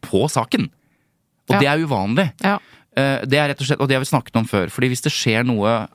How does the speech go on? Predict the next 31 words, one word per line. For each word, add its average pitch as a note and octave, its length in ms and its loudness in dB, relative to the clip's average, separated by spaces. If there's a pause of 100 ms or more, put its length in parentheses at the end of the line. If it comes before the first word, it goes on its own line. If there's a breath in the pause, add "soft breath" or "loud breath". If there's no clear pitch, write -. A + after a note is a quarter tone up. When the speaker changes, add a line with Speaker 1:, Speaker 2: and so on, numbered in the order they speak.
Speaker 1:
alvorlig G#2+ 480 0
i G#2+ 60 0
et G#2 80 -4
mediehus, G#2 480 0
eller A2 140 0
en G#2+ 160 0
avis, A#2 260 -2
eller G#2 180 -2
et, - 160 -8
eh, G2 360 -2
T A#2 140 0
V-kanal F#2+ 340 -4
og G#2+ 60 -8
så, C#3+ 140 0 (520 loud breath)
så - 140 0 (180)
er, C#3 80 -4 (320)
så C#3 140 2
er A#2+ 60 2
det C3 80 -2
vanlig A#2+ 600 0
å C#3+ 100 0
legge A2 340 -2
seg F#2 240 0
på B2 80 0
en A#2+ 80 -2
sånn A2 240 0 (120)
N F#2+ 140 0 (100)
T B2 80 0
B, F2 280 0 (680 soft breath)
eh, F#2+ 640 0
dekning. G#2 520 -2